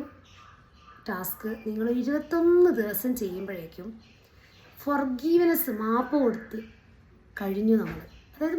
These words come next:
മാപ്പ് കൊടുക്കൽ എന്ന് പറയുന്നത് ഭാരമേറിയ ഒരു പ്രവൃത്തിയൊന്നുമല്ല, സിമ്പിളായിട്ട്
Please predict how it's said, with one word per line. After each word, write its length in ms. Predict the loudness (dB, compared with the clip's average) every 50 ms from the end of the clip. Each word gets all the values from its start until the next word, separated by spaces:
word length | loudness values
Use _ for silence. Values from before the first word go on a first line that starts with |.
| 2 4
മാപ്പ് 300 | 4 4 2 2 2 0 2
കൊടുക്കൽ 260 | 2 0 0 0 0 0
എന്ന് 120 | 0 0 -2 -2
പറയുന്നത് 300 | -4 -4 -4 -4 -4 -4 -2
ഭാരമേറിയ 560 | 0 0 0 2 2 2 2 2 0 0 -2 -4
ഒരു 80 | -6 -10 -10
പ്രവൃത്തിയൊന്നുമല്ല, 720 | -10 -10 -10 -10 -10 -8 -6 -4 -4 -4 -4 -4 -6 -8 -10 -10 -14 -16 -20 -20 -20 -20 -20 -20 -20 -20 -18 -10 -8 -4
സിമ്പിളായിട്ട് 800 | 0 4 4 6 6 6 6 6 6 6 4 4 2 0 -2 -4